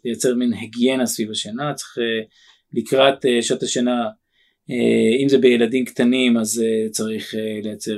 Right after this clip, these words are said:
אה, אה, להוריד את הפעילות, אה, מקלחת, ארוחת ערב, איזשהו טקס של לפני השינה וכניסה לש-, ו-, והכנסה לשינה, כיבוי אורות, צמצום האנרגיות, אה, בבית. אצל, אה, מתבגרים יותר, זה ב-, בעיקר המאבק זה להוריד, אה,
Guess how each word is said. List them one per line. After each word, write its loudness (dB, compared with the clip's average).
אה, -10
אה, -12
להוריד -8
את -8
הפעילות, 4
אה, 2
מקלחת, 2
ארוחת 0
ערב, 0
איזשהו -4
טקס -2
של -2
לפני -4
השינה -4
וכניסה -4
לש-, -6
ו-, -6
והכנסה 4
לשינה, 0
כיבוי 2
אורות, 4
צמצום 0
האנרגיות, -4
אה, -2
בבית. 0
אצל, 6
אה, 6
מתבגרים 4
יותר, 4
זה 0
ב-, 0
בעיקר 4
המאבק -2
זה -2
להוריד, -2
אה, 0